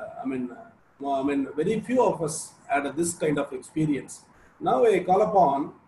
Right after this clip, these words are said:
Doctor G R Magadevan. He has got an enormous experience with the covid nineteen of more than two hundred cases. So now I welcome Doctor Mahadevan to deliver the lecture.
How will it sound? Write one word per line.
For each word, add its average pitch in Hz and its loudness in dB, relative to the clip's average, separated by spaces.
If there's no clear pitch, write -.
Doctor 156 -2
G 165 4
R 165 8
Magadevan. 147 4
He 151 -2
has 156 0
got 175 4
an - 2
enormous 220 2
experience 175 2
with 143 -4
the 139 -4
covid 175 2
nineteen 151 2
of 135 -10
more 147 -2
than 156 -4
two 202 0
hundred 170 -2
cases. - -4
So 196 0
now 185 6
I 151 0
welcome 170 0
Doctor 151 -4
Mahadevan 180 4
to 147 -2
deliver 156 4
the 135 -4
lecture. - -16